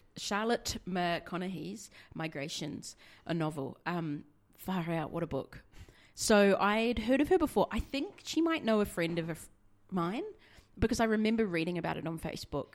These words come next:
and, you know, saying, "Oh my God, this book's so good and congratulations, this is such a big deal."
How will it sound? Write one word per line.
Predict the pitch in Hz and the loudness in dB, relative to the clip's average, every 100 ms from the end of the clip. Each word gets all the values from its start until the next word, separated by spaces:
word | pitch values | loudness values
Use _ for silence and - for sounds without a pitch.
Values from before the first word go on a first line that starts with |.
| - | -4
and, | 165 165 170 - | -2 -2 -4 -6
you | 170 185 | -4 -2
know, | 151 | -2
saying, | 160 175 175 | -4 -4 -4
"Oh | |
my | 160 | -4
God, | 160 | -6
this | 156 - | -8 -10
book's | - - | -12 -10
so | - - | -10 -2
good | 226 208 196 | 0 0 -2
and | 170 | -6
congratulations, | 175 151 135 - 139 151 160 156 | -8 -8 -8 -6 -6 -4 -4 -4
this | 156 | -6
is | 156 | -10
such | - - - | -12 -12 -10
a | |
big | 143 - | -10 -8
deal." | 156 156 | -6 -6